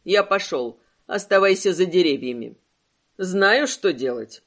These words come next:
Кто здесь обученный сотрудник правоохранительных органов?» «Не имею ничего против твоей подготовки», говорю я, зная, что его возможности и рядом не стояли с обучением снайпера армейского спецназа.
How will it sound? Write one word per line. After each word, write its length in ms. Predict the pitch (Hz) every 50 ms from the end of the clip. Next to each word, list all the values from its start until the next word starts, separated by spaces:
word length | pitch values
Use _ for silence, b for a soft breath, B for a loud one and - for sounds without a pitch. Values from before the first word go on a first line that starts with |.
| _ _
Кто 260 | - - - 302 285
здесь 320 | 240 160 147 180 165 - 196
обученный 540 | 175 165 151 202 240 240 - 226 202 190
сотрудник 640 | 180 - 180 165 - 185 220 233 190 214 214 - -
правоохранительных 1080 | - 196 190 185 180 180 175 175 - 180 180 180 180 180 - 190 175 175 170 - -
органов?» 420 | 165 143 131 - 131 123 117 110 - _ _ _ _ _ _ _ _ _ _ _ _ _
«Не 320 | - 202 226 247 240 233 226
имею 360 | 220 226 254 262 254 254 240
ничего 640 | 247 269 311 302 - - - 277 247 175 151 156 147
против 440 | 151 165 156 156 151 160 160 - -
твоей 360 | - 156 156 151 160 180 180
подготовки», 880 | 185 180 160 131 - 143 139 - 120 120 - - _ _ - - 113 113 _ _ _ _ _ 185
говорю 340 | 190 196 202 214 240 311 339
я, 420 | 320 254 196 165 131 123 117 120 _ -
зная, 380 | - 156 180 226 254 262 240
что 180 | 220 - - 208
его 260 | 208 202 196 196 190
возможности 800 | 175 185 185 175 180 202 214 240 240 214 202 190 180 180 - -
и 180 | 220 254 269 254
рядом 420 | 196 208 208 220 226 262 247 208
не 100 | 175 165
стояли 500 | 160 - - 160 143 147 160 202 214 175
с 100 | 147 -
обучением 640 | 165 156 147 160 139 - - 196 190 180 165 160 156
снайпера 680 | 143 - - 160 160 165 202 214 - 233 226 208 208
армейского 600 | 196 185 175 170 170 165 165 160 - - 170 165
спецназа. 920 | 165 - - - 190 190 - - - 185 143 117 107 101 - 113 101 -